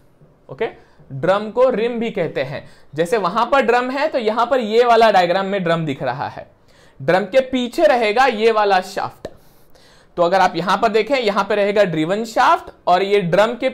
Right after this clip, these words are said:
उस तरफ रहेगा आपका ड्रिवन शाफ्ट, ड्राइविंग शाफ्ट and पीछे ड्रिवन शाफ्ट। I hope आपको कंपोनेंट समझ में आ गए होंगे। कंपोनेंट समझ में आ गया होगा तो चलो देखते हैं ये काम कैसा करता है।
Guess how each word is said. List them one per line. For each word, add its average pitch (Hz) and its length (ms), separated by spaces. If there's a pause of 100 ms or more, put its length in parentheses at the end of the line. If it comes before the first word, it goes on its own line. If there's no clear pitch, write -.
(100)
उस - 260
तरफ 269 300
रहेगा 180 360
आपका - 520 (540)
ड्रिवन 190 360
शाफ्ट, - 320
ड्राइविंग 147 460
शाफ्ट 277 400
and 226 160
पीछे 262 240
ड्रिवन 170 400
शाफ्ट। - 360 (520)
I 185 80
hope 277 180
आपको 269 320
कंपोनेंट 240 500
समझ 196 220
में 185 120
आ 156 140
गए 131 160
होंगे। 120 360 (540)
कंपोनेंट 254 420
समझ 240 240
में 226 160
आ 220 100
गया 208 160
होगा 226 440 (160)
तो 214 60
चलो 240 220
देखते 233 300
हैं 262 80
ये 294 100
काम 196 320
कैसा 180 260
करता 123 320
है। 127 120